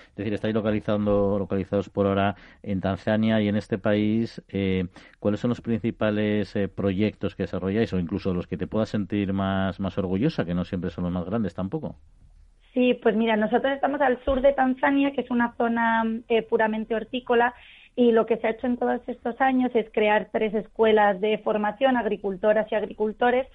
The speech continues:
Speaker 2: pues con el ánimo de mejorar un poco sus cultivos, ¿no? Entonces se trata eso de, de hacer tutelaje, de hacer formaciones y un acompañamiento en las producciones. Además, se han puesto en marcha dos cooperativas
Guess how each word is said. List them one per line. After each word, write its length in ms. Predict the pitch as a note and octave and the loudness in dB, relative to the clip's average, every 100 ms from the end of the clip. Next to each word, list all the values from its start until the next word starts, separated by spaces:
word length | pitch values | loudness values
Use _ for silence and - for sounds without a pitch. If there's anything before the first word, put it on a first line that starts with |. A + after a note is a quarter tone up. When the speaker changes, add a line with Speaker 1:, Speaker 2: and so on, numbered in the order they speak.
| - - - - | -20 -20 -8 2
Speaker 2:
pues 160 | A3+ | 2
con 180 | - A3 | 2 2
el 80 | G#3+ | 4
ánimo 320 | G#3+ A3+ A3+ | 4 4 2
de 100 | G#3+ | 2
mejorar 420 | G#3 G3+ F#3+ G3 | 2 2 4 6
un 140 | G#3 G3 | 4 2
poco 380 | G#3 - G3+ G#3 | 2 4 4 4
sus 200 | A3 - | 0 0
cultivos, 500 | G3 F#3 G#3 F3 F3 | -2 0 -2 -2 -2
¿no? 80 | G3 | -4
Entonces 200 | G#3+ G3+ | -4 -4
se 120 | G3 | -2
trata 340 | G3+ G3 F#3+ | 0 2 2
eso 220 | G3 F#3+ | 0 -2
de, 400 | F#3+ F#3 F3+ F#3 F3+ | -4 -2 0 -2 -2
de 220 | F#3 F3+ | -4 -4
hacer 420 | F3+ G3+ G3+ G3 | -2 -2 -2 -2
tutelaje, 720 | G#3 G3 G3+ A3+ C4 B3+ B3 | -8 -4 2 2 2 0 -4
de 80 | A3+ | -2
hacer 240 | G#3+ G#3+ | -4 -4
formaciones 640 | G#3 A3 G#3+ G#3+ B3 A#3 A#3 | -6 -4 -4 -2 -2 -2 0
y 20 | |
un 100 | G#3 | 0
acompañamiento 1040 | G#3 G#3 G3 G#3 G3+ G3+ G#3 G#3+ G#3 A#3 - - - _ _ - | 0 -2 2 2 2 0 -2 -4 -2 -4 -4 -18 -20 _ _ 2
en 120 | A#3 | 4
las 120 | G#3+ | 4
producciones. 680 | G#3+ G#3+ G3 F#3 A#3 G3+ F#3 G3 | 4 2 2 2 2 2 2 0
Además, 440 | F#3 F#3+ G3+ G#3+ B3+ | 2 2 2 0 0
se 320 | G#3+ G#3+ G#3 | 2 4 4
han 160 | G#3+ | 2
puesto 260 | A#3 A#3 B3 | -2 -4 -4
en 80 | A3 | -2
marcha 280 | A3+ - A3 | -2 0 -2
dos 180 | A3 | -2
cooperativas 680 | - A3 A3 A3 B3 B3+ C#4 | -4 -2 0 0 0 0 0